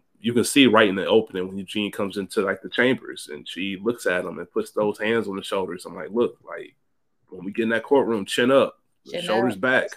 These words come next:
Speaker 2: Yeah.
Speaker 1: Like, we about to go out here and get this done. Like, all we care about is your freedom right now, no matter what." So I think that extra love and care that she has,
Speaker 2: Mm-hmm.
Speaker 1: um,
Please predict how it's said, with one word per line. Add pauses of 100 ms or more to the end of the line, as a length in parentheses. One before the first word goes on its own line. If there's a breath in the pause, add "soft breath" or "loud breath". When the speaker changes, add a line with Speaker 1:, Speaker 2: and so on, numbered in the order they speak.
(540)
Speaker 2:
Yeah. (200)
Speaker 1:
Like, (340)
we
about
to
go
out
here
and
get
this
done.
Like,
all
we
care
about
is
your
freedom
right
now,
no
matter
what."
So (640)
I
think
that
extra (420)
love
and
care
that
she
has, (280)
Speaker 2:
Mm-hmm.
Speaker 1:
um,